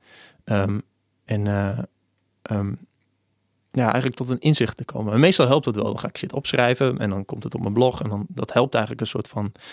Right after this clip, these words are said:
ehm, mezelf te begrijpen. Ehm, en daar, en dan komen we dus bij de volgende vraag van iemand die zei, "Waarom ben je altijd zo, <laughs> zo boos als je kritiek krijgt?" En, ehm, ja, ik moet het heel vaak uitleggen. Ik heb, ik heb al sinds ik, zeg maar,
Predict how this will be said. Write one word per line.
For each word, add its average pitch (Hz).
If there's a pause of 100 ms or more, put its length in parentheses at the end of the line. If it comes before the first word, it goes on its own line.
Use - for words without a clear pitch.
(420)
ehm, 101 (220)
mezelf 110
te -
begrijpen. 113 (480)
Ehm, 104
en 110
daar, 123
en 120
dan 120
komen 123
we 110
dus 110
bij 113
de 107
volgende 131
vraag 110
van -
iemand 104
die 110
zei, 104
"Waarom 127
ben 143
je 139
altijd -
zo, - (200)
<laughs> -
zo 143
boos 135
als 117
je - (400)
kritiek 123
krijgt?" - (440)
En, 117
ehm, 110 (840)
ja, 107
ik 107
moet 120
het 127
heel 120
vaak 113
uitleggen. 104
Ik -
heb, -
ik 123
heb 139
al 151
sinds 143
ik, 117
zeg -
maar, 107